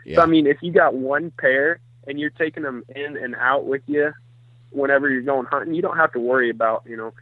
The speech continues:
Speaker 2: spending hundreds and hundreds of dollars on just climbing sticks alone.
Speaker 1: Right.
Speaker 2: So, yeah, I think it's awesome,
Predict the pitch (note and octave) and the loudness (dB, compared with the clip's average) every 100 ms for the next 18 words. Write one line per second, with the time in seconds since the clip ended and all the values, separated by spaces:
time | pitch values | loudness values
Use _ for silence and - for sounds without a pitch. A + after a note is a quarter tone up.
0 | - - - C3+ B2 A2 A2 D3 C3 A#2 | -20 -20 0 2 2 0 0 2 2 2
1 | A2+ A2+ C3 B2 A2 A2+ A2+ A2+ A2 A2+ | -2 -4 -4 -4 -4 -4 0 2 2 0
2 | A2+ A#2 A#2 - A#2+ A#2 A#2 - - A2+ | -6 0 0 0 -2 0 -2 -4 -4 -4
3 | - A#2 C3 A#2 B2+ - E2 D#2+ - C3 | 0 4 4 4 -2 -6 -10 -10 2 4
4 | D3 A#2+ B2+ - E3+ B2 A2+ - A2+ D3+ | 6 6 2 -2 -8 -10 -14 -12 -8 -8
5 | - A2 | -8 -20